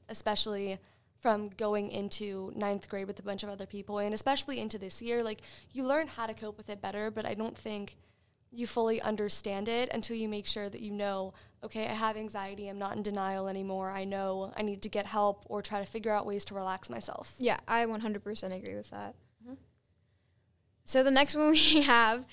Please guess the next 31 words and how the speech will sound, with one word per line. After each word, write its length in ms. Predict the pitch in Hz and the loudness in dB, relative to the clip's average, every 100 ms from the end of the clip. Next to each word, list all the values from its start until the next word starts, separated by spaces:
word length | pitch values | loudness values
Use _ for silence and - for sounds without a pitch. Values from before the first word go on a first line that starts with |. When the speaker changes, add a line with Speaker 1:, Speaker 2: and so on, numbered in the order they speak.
| - - | -20 0
Speaker 2:
is 220 | 262 254 | 4 4
staying 340 | - 254 302 302 | 8 8 8 6
active 440 | 214 226 240 233 | 0 0 2 2
and 120 | 220 | 0
doing 300 | 220 214 214 | 0 -2 -2
things 220 | 220 202 208 | -6 -8 -4
that 140 | 190 | -4
you 120 | 196 | -4
enjoy. 440 | 196 196 196 185 185 | -8 -6 -6 -4 0
I 120 | 214 | 0
know 200 | 220 233 | 0 0
that 160 | 226 220 | 0 0
this 180 | 220 | -2
is, 240 | 226 214 208 _ _ - | -2 -4 -8 _ _ 2
this 260 | 247 294 | 4 4
has 140 | 302 262 | 0 0
definitely 360 | 220 220 220 | 2 2 -2
helped 280 | 208 208 208 | -2 -2 -2
me 180 | 208 196 | -6 -6
throughout 360 | 202 202 196 196 | -4 0 0 -2
the 60 | |
process 400 | - 185 190 190 | -4 -4 -4 -6
of 120 | 196 | -8
coping 500 | - 190 190 185 185 202 - - _ | -6 -6 -4 -6 -6 -10 -18 -20 _
with 480 | 208 202 208 202 - | 0 0 0 -6 -12
Speaker 1:
Right. 100 | - | -10
Speaker 2:
just 200 | 226 220 - | -2 -2 4
all 160 | 240 254 | 4 6
the 120 | 240 | 2
workload. 520 | 190 202 202 190 190 - _ - 233 | 2 -2 0 -2 -2 -8 _ -12 -2
So 500 | - 240 226 214 | 4 6 8 6